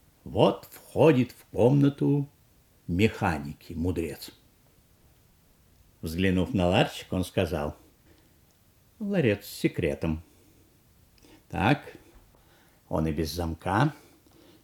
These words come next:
а я берусь открыть. Да-да, уверен в этом. Не смейтесь так из-под тишка.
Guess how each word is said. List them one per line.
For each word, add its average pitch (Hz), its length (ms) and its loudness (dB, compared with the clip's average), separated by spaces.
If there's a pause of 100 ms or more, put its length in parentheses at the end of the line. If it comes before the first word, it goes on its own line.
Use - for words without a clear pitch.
(120)
а 220 80 0
я 160 160 4
берусь 120 340 2
открыть. 80 460 -6 (880)
Да-да, 92 480 -4 (260)
уверен 87 560 -2
в - 40 -12
этом. 85 360 -8 (580)
Не 98 220 -2
смейтесь 135 480 2
так - 260 -8
из-под - 300 -6
тишка. - 400 -6